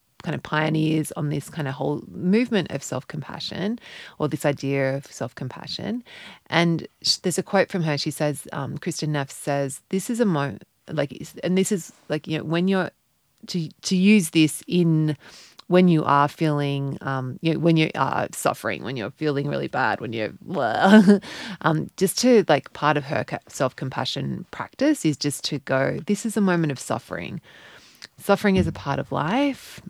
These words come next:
May I be kind to myself in this moment. May I give myself the compassion I need." Um, so this is a moment of suffering. Suffering is a part of life.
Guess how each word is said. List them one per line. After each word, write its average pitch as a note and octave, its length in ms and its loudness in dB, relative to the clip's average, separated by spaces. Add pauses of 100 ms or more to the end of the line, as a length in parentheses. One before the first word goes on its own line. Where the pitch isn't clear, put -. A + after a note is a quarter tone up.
(140)
May E3 220 2
I - 20 0
be F3 120 -2
kind D3 340 -4
to D#3 100 -8
myself B2+ 480 -4
in C3+ 80 -4
this - 240 -8
moment. G3 520 -2 (120)
May D3 220 -2
I D#3 60 -2
give C#3 300 -6
myself - 560 -6
the B2+ 80 -8
compassion - 760 -10
I - 100 -12
need." - 520 -12 (600)
Um, C3+ 260 -2 (260)
so - 160 0
this G3+ 240 0
is A3 120 -2
a G#3+ 60 0
moment D3 380 2
of C#3+ 120 -8
suffering. - 640 -8
Suffering G3+ 480 -2
is G#3+ 140 -2
a G3+ 60 -2
part - 260 -6
of - 160 -4
life. A#3 760 -6